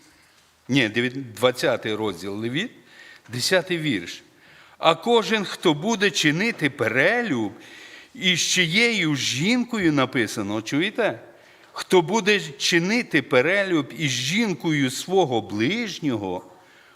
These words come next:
буде конче забитий перелюбник та перелюбниця».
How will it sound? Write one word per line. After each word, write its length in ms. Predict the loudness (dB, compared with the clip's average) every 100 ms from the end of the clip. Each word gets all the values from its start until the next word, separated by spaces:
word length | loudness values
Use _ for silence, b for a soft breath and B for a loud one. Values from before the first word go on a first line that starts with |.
| B
буде 460 | -6 0 2 4 2
конче 600 | 2 0 0 0 0 0
забитий 840 | 2 2 2 0 0 -2 -6 -6 -8 B B B 2
перелюбник 880 | 2 4 0 -2 -4 -4 -6 -6 -8 -20 b b b -2
та 140 | -2
перелюбниця». 1000 | 2 2 2 0 -2 -4 -8 -12 -12 -18